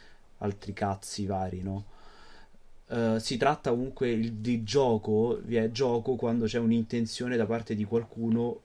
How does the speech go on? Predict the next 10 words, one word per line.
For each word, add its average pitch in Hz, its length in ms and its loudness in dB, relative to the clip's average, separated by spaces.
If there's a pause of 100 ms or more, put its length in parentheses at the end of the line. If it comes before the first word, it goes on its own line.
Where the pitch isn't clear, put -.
(100)
che 120 360 0 (100)
manipola 107 760 0 (440)
quel, 107 420 2
quella 110 320 2
cosa, 104 420 -2
quell'ambiente, 107 840 0
quel, 104 400 0
quell'evento. 104 720 2
Quindi 107 320 2
anche, 117 500 0